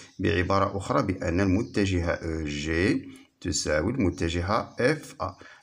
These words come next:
لأن أ صورة اف بالإزاحة التي تحول، آه، أو إلى جي، أو ذات المتجهة أو جي. إذن قبل ما ن-، نكمل راه غنفهم بأن هاد هنا غيكون المنتصف. تتمة.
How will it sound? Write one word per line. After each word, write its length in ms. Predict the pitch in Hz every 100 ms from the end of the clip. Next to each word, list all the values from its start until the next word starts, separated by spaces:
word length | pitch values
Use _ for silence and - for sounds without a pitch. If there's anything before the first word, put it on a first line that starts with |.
| -
لأن 300 | 107 - 78
أ 420 | 85 - 190 -
صورة 420 | - 82 80 85 -
اف 180 | 123 147 -
بالإزاحة 500 | 92 92 85 87 -
التي 220 | 98 95
تحول، 680 | 95 80 82 71 90 147 - - - - -
آه، 340 | 87 82 78 -
أو 60 | 147
إلى 420 | - 160 156 151
جي، 340 | 107 73 - -
أو 120 | 87
ذات 240 | 85 120 131
المتجهة 420 | 117 - 104 120
أو 160 | - 135
جي. 360 | 90 90 90
إذن 320 | 87 123 175 - - - _
قبل 300 | - 87 202
ما 140 | 165 107
ن-، 680 | 147 - - 92 87 87 85 - 95 90 82 82
نكمل 420 | 85 - 98 - - - -
راه 160 | 85 80
غنفهم 500 | 87 143 143 107 98
بأن 360 | 73 82 82
هاد 320 | 147 101 95
هنا 120 | 104 139
غيكون 360 | 139 143 147
المنتصف. 460 | 156 147 151 - - - - - - - - - - _
تتمة. 440 | 107 95 151 90